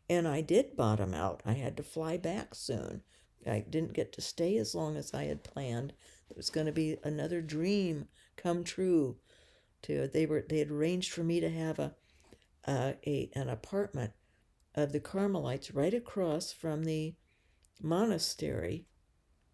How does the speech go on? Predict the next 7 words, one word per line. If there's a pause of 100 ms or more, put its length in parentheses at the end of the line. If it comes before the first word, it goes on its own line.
(120)
where
Teresa
of
Avila's
incorruptible
heart
is,